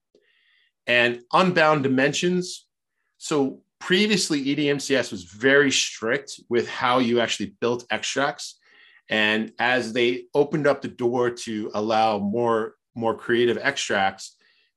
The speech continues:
you can actually now create unbound dimensions to an application type. So you can have one application type and have several different dimensions flowing off of that and not have to work through the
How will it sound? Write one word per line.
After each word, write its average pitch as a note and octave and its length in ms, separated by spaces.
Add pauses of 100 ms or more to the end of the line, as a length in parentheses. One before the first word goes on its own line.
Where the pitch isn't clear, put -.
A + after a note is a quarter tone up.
(140)
you C3 220
can B2 260
actually C3 400
now A#2+ 280
create B2+ 840
unbound B2 580
dimensions A2+ 760
to G#2+ 480
an G#2 240
application A2+ 640
type. D#2 260 (480)
So - 140
you A#2+ 100
can B2+ 100
have A#2 180
one D3+ 180
application C3+ 560
type G#2 280
and G2+ 100
have F#2+ 200
several C#3 400
different B2 380
dimensions G#2+ 640
flowing A2+ 500
off G2+ 260
of B2 80
that C#3 300 (340)
and A2 140
not A#2 200
have A#2 180
to A2+ 80
work A2+ 320
through F#2+ 460 (280)
the G#2 240